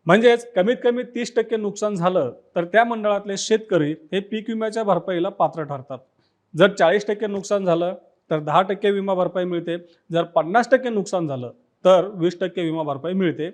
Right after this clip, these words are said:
हे यंदाच्या भरपाईचं सूत्र आहे. आता मुख्यमंत्र्यांनी दावा केला की सतरा हजार रुपये सरासरी पीक विम्याची भरपाई मिळणार आहे. आपण असं गृहीत धरूया की समजा एखाद्या पिकाची जी काही विमा संरक्षित रक्कम आहे ती हेक्टरी पन्नास हजार रुपये आहे.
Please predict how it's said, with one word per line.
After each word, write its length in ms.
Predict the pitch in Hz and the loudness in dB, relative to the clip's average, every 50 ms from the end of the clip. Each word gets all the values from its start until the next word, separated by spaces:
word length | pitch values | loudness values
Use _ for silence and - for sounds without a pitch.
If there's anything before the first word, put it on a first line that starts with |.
| - _ 185 | -8 _ -2
हे 140 | 190 202 | 0 2
यंदाच्या 380 | 185 160 160 156 156 151 175 185 | 2 2 0 0 -4 -6 -6 -6
भरपाईचं 400 | 160 151 139 131 151 151 170 220 214 | -6 -6 -8 -8 -10 -8 -8 -8 -6
सूत्र 260 | - 220 196 180 151 | -6 -6 -4 -2 -2
आहे. 400 | 135 120 - - _ _ _ _ _ _ _ _ - | -2 -4 -4 -12 _ _ _ _ _ _ _ _ 2
आता 160 | 196 202 262 | 6 6 6
मुख्यमंत्र्यांनी 680 | 240 214 208 208 - 247 254 254 247 240 240 240 240 240 | 6 6 2 2 0 0 0 0 2 2 2 2 2 2
दावा 280 | 220 214 202 202 202 202 | 2 2 4 4 0 -2
केला 320 | 202 202 165 143 139 131 147 175 _ - | -2 -2 -4 -2 -4 -6 -10 -14 _ -6
की 100 | 185 185 | -6 -2
सतरा 340 | - 196 175 175 220 240 | -2 -2 -2 0 2 2
हजार 240 | 226 202 196 202 202 | 2 2 2 0 -2
रुपये 220 | 202 190 196 196 196 | -2 -4 -4 -6 -4
सरासरी 520 | 190 196 175 180 190 190 185 175 165 156 165 160 - | -2 0 0 0 0 -2 -2 -2 -2 -2 -2 -6 -8
पीक 200 | _ 175 165 185 | _ -8 -6 -6
विम्याची 260 | 180 175 170 180 202 | -6 -6 -4 -4 -2
भरपाई 280 | 180 156 135 - 175 196 | -2 -2 -2 -2 -4 -4
मिळणार 360 | 208 185 156 143 139 127 120 | -2 -4 -4 -4 -6 -8 -12
आहे. 80 | 120 - _ _ _ _ _ _ _ _ _ _ _ | -14 -18 _ _ _ _ _ _ _ _ _ _ _
आपण 260 | 175 180 190 254 254 254 - - - _ _ - | 6 8 8 8 4 2 -2 -8 -14 _ _ -6
असं 240 | 180 185 - 254 208 | -4 0 2 2 4
गृहीत 180 | 214 233 254 208 | 4 2 2 2
धरूया 300 | 190 180 170 160 143 139 | 2 2 2 2 0 -2
की 140 | 131 170 170 | -4 -6 -6
समजा 280 | - 175 180 214 220 | -6 -4 -2 0 2
एखाद्या 380 | 208 185 170 - 202 208 240 233 | 2 2 2 0 0 0 0 -2
पिकाची 520 | 240 226 202 208 196 190 185 - 202 208 220 214 - - 156 | -2 -6 -4 -4 -6 -6 -4 -6 -6 -6 -6 -8 -10 -8 -2
जी 100 | 165 170 | -2 0
काही 180 | 170 196 202 202 202 - | 0 0 -2 -2 -4 -4
विमा 340 | 180 151 170 170 175 220 254 | -6 -4 -2 0 4 4 4
संरक्षित 380 | 247 240 220 220 214 233 220 220 | 4 4 0 0 -2 -4 -4 -4
रक्कम 320 | 208 180 202 214 208 185 | -4 -4 -2 -4 -2 0
आहे 80 | 170 175 | -2 0
ती 140 | 180 196 185 | 0 -2 -2
हेक्टरी 280 | 170 165 - - 220 220 - - | -2 -4 -6 -8 -8 -8 -2 -2
पन्नास 320 | 208 196 208 220 220 202 196 | 0 0 2 0 0 0 0
हजार 180 | 170 156 160 | 0 0 0
रुपये 240 | 151 139 127 143 127 | -2 -4 -6 -10 -14
आहे. 80 | 120 | -16